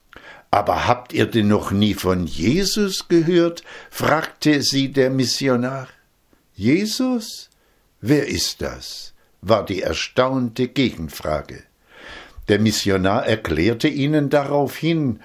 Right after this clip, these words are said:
wer Jesus ist und was er getan hat. Die Frau sagte ihm am Ende seiner Erklärungen erschüttert:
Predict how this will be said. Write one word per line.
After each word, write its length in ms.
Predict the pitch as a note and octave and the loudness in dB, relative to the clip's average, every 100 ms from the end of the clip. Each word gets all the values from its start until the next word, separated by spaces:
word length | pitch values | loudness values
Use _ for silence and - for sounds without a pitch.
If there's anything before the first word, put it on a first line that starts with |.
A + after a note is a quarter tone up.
| - - - | -20 -20 -10
wer 320 | F#2 A2 F#2 | 0 2 2
Jesus 640 | D#2+ G2 G#3 - A3 F#3 | 0 0 0 0 -4 -4
ist 540 | - F2 E2 - - - _ _ | -4 -2 -2 -6 -14 -20 _ _
und 220 | D#3 B2+ | 0 2
was 200 | A2+ G2+ | 2 2
er 80 | G#2 | 0
getan 600 | E2 E2+ - A2 G#3 E3+ | 0 -2 0 -2 0 -4
hat. 360 | F2 - _ - _ _ _ _ _ _ _ _ | -6 -10 _ -20 _ _ _ _ _ _ _ _
Die 100 | - | -4
Frau 480 | E2 - F2+ B2+ D#3 | -4 -2 2 4 2
sagte 460 | D3 D3 C3+ - C3+ | 2 0 -2 -2 -2
ihm 340 | C#3 B2+ B2+ | 2 2 4
am 180 | B2+ B2 | 2 0
Ende 400 | - C3 C3 A#2 | -2 0 2 0
seiner 400 | A2+ A#2+ A2+ A2+ | 0 2 2 2
Erklärungen 960 | G#2 G2+ - G2+ A#2 A2+ F#2+ G#2 G2 G2+ - | 0 -2 -2 0 2 2 2 2 0 -4 -2
erschüttert: 1040 | G2 G2+ - - B2 A2 E2+ D2 - - | -2 -2 -4 0 0 0 -6 -6 -10 -20